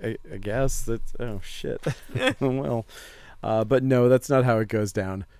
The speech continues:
Speaker 1: Uh, she just notices that, oh, actually, no, she doesn't notice.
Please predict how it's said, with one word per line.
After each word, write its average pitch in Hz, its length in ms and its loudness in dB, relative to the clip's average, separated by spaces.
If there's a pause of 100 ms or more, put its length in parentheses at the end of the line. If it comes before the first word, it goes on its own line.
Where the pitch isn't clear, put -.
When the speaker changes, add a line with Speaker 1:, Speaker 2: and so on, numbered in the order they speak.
(220)
Speaker 1:
Uh, - 280 0
she 185 260 0
just 170 300 2
notices 127 880 4
that, 107 440 -6 (560)
oh, - 200 -6
actually, 147 300 0
no, 131 160 2
she - 280 -4
doesn't 180 220 4
notice. 101 260 -4